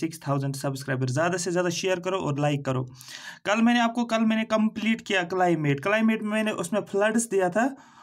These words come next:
और ड्राउट जो था, वहाँ पर ड्राउट दिया था मैंने और फ्लड्स दिया था मैंने। वो आप खुद कर सकते हो, उसमें पढ़ना ही थोड़ा सा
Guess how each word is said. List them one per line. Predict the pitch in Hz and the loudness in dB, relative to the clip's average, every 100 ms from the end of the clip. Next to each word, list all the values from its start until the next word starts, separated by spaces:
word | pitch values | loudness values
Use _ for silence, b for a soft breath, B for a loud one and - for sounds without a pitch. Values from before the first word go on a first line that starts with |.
| B | B
और | 190 202 | -2 0
ड्राउट | 175 202 208 175 170 - | 2 4 4 2 -6 -10
जो | 160 156 170 | -2 2 2
था, | 170 170 | 4 2
वहाँ | 165 160 | 2 0
पर | 196 | 0
ड्राउट | 175 175 180 | 0 2 2
दिया | 175 175 | 2 0
था | 170 170 | 0 -2
मैंने | 165 | -2
और | 190 | -2
फ्लड्स | 214 185 175 165 | -2 0 0 -2
दिया | - 156 | -2 -2
था | 143 | 0
मैंने। | 143 139 | 0 0
वो | 147 | 2
आप | 226 226 | 2 0
खुद | 233 240 | 0 -2
कर | 233 208 | 0 -2
सकते | 185 170 | -2 -6
हो, | |
उसमें | 175 202 | -4 -2
पढ़ना | 190 196 208 | 0 0 0
ही | 185 | -2
थोड़ा | 170 175 | 0 0
सा | 165 190 196 | 0 -2 -6